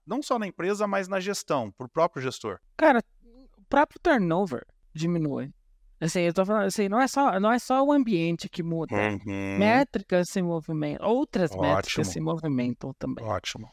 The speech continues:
Speaker 2: Além de você tá ali criando um ambiente pras pessoas responderem positivamente pra essas, pra essas
Speaker 1: Perfeito.
Speaker 2: afirmações, não é só isso,
Speaker 1: Ótimo.
Speaker 2: sabe? Não tô só
Speaker 1: Ótimo.
Speaker 2: falando de work-life balance, eu não tô falando só de well-being, eu não tô falando,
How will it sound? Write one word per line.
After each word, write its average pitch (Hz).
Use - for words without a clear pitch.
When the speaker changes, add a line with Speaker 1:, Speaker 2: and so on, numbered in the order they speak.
Speaker 2:
Além 170
de 254
você 269
tá 170
ali 156
criando 196
um 208
ambiente 175
pras 156
pessoas -
responderem 196
positivamente 165
pra 135
essas, -
pra 101
essas 147
Speaker 1:
Perfeito. 95
Speaker 2:
afirmações, 151
não 156
é 202
só 233
isso, -
Speaker 1:
Ótimo. 90
Speaker 2:
sabe? 170
Não 190
tô 226
só 262
Speaker 1:
Ótimo. 254
Speaker 2:
falando 240
de 202
work-life 190
balance, 160
eu 180
não 190
tô 214
falando 175
só 165
de 156
well-being, 151
eu 180
não 196
tô 214
falando, 180